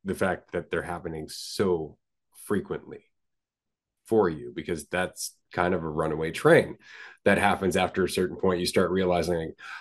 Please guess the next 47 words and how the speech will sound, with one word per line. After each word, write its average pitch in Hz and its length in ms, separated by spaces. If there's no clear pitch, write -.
"Oh 175 300
shit, 170 260
I 110 80
just 127 180
have 131 120
to 123 80
get 120 140
out 120 120
of 123 40
the 127 60
way." 151 260
And 101 100
they 107 80
start 110 300
hitting 120 240
me 92 200
over 107 220
and 101 100
over 92 200
and 107 100
over 95 260
again. 80 420
How 185 300
are 240 80
you 170 200
finding 120 600
that 101 440
that 107 260
is 98 200
affecting 92 560
how 90 140
you 87 200
deal 85 500
with 82 220
the 80 120
other 80 200
people 80 300
in 80 160
your 78 120
life 73 280
who 78 260
aren't 82 200
necessarily 78 540
having 73 360
the 71 60
same 73 280
conversation - 720